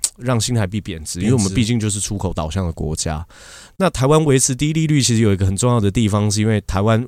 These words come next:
Speaker 1: 维持低利率，它如果跟美国持续中间保持利差的话，它就有一些钱可以上缴给政府去做运用嘛，
Speaker 2: 嗯。
Speaker 1: 所以就一直维持到现在。
Speaker 2: 嗯。
Speaker 1: 但低利率就会出现一个问题，什么问题呢？我来简单跟大家分析一下。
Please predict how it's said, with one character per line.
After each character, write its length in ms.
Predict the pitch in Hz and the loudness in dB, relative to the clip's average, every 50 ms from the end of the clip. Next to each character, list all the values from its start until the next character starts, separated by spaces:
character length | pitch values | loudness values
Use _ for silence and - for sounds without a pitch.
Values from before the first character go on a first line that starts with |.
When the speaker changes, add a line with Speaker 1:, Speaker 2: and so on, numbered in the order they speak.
| 123 110 | 0 2
Speaker 1:
维 140 | 110 107 | 2 2
持 160 | 113 - - 117 | 2 2 0 0
低 160 | 113 127 123 | 2 2 2
利 120 | 127 127 120 | 2 2 2
率， 240 | 120 120 113 104 | 4 4 4 4
它 180 | 90 95 110 110 | 2 2 2 0
如 200 | 107 104 104 104 | 2 0 0 0
果 180 | 110 107 92 - _ _ _ | 0 0 0 -2 _ _ _
跟 160 | - 123 117 | 0 2 2
美 300 | 120 123 131 117 95 92 | 2 0 0 0 0 0
国 200 | 87 - 101 95 | 0 0 0 0
持 200 | 90 - - 101 | 2 2 0 0
续 180 | 90 107 117 101 | 0 0 0 0
中 200 | 90 - 104 107 | 0 0 0 2
间 120 | 110 104 | 2 0
保 160 | 101 98 85 85 | 0 0 -2 -2
持 180 | - - 92 | 0 -2 0
利 160 | 87 107 98 | 0 0 0
差 200 | 87 - 95 92 | 0 0 -2 -2
的 100 | 90 90 | 0 0
话， 160 | 82 95 92 85 | 0 0 0 0
它 120 | 95 98 | 0 0
就 160 | - 110 101 | 0 0 0
有 180 | 98 90 82 87 | 0 0 -2 -2
一 40 | 85 | -2
些 180 | - 101 98 | -2 0 0
钱 200 | 95 - 92 78 76 | 0 -2 -4 -4 -4
可 100 | 85 85 | -4 -4
以 60 | 82 | -2
上 220 | - - 98 90 | 0 0 0 -2
缴 140 | 85 87 82 | -2 -4 -6
给 140 | 80 85 85 | -6 -6 -4
政 260 | - - 107 87 82 | -2 -2 -2 -2 -4
府 160 | - 82 82 | -6 -8 -10
去 300 | - - - 87 82 80 - - - - - - - - - - - - - | -6 -4 -4 -4 -4 -6 -10 -16 -20 -20 -20 -20 -20 -20 -20 -20 -20 -14 -6
做 220 | - - 113 98 90 | 0 2 2 2 4
运 280 | 92 107 92 85 85 | 2 2 2 2 2
用 240 | 90 101 87 80 80 | 2 2 2 2 -2
嘛， 120 | 82 78 101 | -8 -6 -4
Speaker 2:
嗯。 80 | 110 110 | -2 0
Speaker 1:
所 140 | 104 98 | 0 0
以 40 | 92 | 2
就 140 | 87 98 98 | 2 0 -2
一 140 | - 131 110 | 0 -2 -4
直 160 | - - 92 | -2 -2 -4
维 180 | 82 85 85 87 | -4 -4 -6 -4
持 200 | 82 - - 87 | -4 -4 -4 -4
到 140 | 85 87 82 | -4 -4 -2
现 260 | 82 - 95 80 73 | -2 -2 -4 -4 -6
在。 220 | 73 - 90 80 107 | -6 -8 -6 -6 -6
Speaker 2:
嗯。 220 | 110 107 98 90 85 - - - - - | -6 -6 -6 -8 -10 -12 -18 -12 -4 0
Speaker 1:
但 120 | 202 185 | 0 0
低 140 | 165 202 190 | 2 0 0
利 140 | 202 208 196 | 0 0 0
率 140 | 185 185 160 | 2 2 2
就 80 | 156 | 2
会 60 | 147 | 2
出 140 | 139 - 139 | 2 2 0
现 140 | 127 143 131 | 0 -2 -2
一 60 | 90 | -2
个 100 | - 87 | -2 -4
问 260 | 82 - - 85 85 71 | -4 -4 -4 -4 -4 -6
题， 300 | - - - - - - - - - - _ - - - | -10 -12 -16 -16 -16 -18 -18 -20 -20 -20 _ -18 -12 -6
什 140 | - - 95 | -2 0 2
么 80 | 95 110 | 2 2
问 200 | 110 135 156 120 | 2 2 2 2
题 220 | 90 - - 87 80 | 0 -2 -6 -10 -10
呢？ 140 | 80 80 78 | -8 -8 -6
我 120 | 82 87 | -4 -4
来 120 | 87 87 | -2 -2
简 160 | 85 - 87 85 | -2 -4 -2 -2
单 120 | 90 92 | -2 0
跟 120 | 95 92 | 0 0
大 80 | 90 92 | -2 -2
家 60 | 90 | -4
分 220 | - - 90 85 87 | -4 -4 -4 -4 -4
析 220 | - - 80 78 | -4 -6 -10 -12
一 40 | 85 | -14
下。 280 | - - - 82 85 | -14 -14 -14 -14 -16